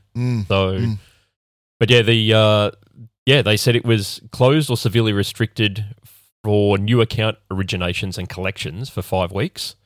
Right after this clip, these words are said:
Speaker 2: And the company is setting aside fifty-three million dollars after tax for the first half for costs associated with the cyber incident. They
Speaker 1: Mm.
Speaker 2: suggested that this included seven million in costs already incurred and an additional forty,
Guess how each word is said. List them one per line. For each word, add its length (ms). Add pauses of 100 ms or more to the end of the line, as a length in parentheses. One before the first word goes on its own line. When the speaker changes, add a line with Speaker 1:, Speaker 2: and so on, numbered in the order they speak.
(600)
Speaker 2:
And 100
the 60
company 320
is 80
setting 280
aside 360
fifty-three 640
million 400
dollars 340
after 260
tax 380
for 140
the 80
first 460
half 320
for 120
costs 360
associated 760
with 120
the 60
cyber 360
incident. 360 (1000)
They 60
Speaker 1:
Mm. 40
Speaker 2:
suggested 540
that 140
this 180
included 440
seven 440
million 320
in 100
costs 300 (100)
already 460
incurred 520 (640)
and 140
an 100
additional 420
forty, 460